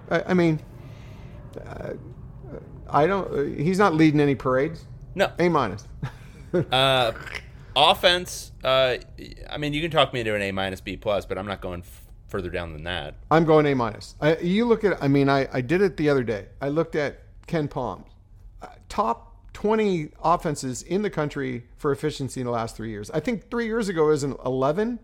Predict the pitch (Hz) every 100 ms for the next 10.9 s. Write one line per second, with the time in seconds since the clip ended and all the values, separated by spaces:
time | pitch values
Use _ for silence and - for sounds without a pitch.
0 | - 156 214 - 208 147 - 151 139 120
1 | 165 214 - - 196 185 208 233 - -
2 | - - - 147 170 165 147 - - -
3 | - - - - - - - - - 117
4 | - 139 120 107 - 165 185 143 160 202
5 | 214 - - - - 156 - 156 175 165
6 | 139 - 185 180 196 202 196 - 113 131
7 | 120 - - 147 156 156 160 147 135 131
8 | 151 127 143 170 151 170 180 180 180 170
9 | 180 - 185 180 160 143 113 120 127 143
10 | 151 160 120 147 147 143 - 143 135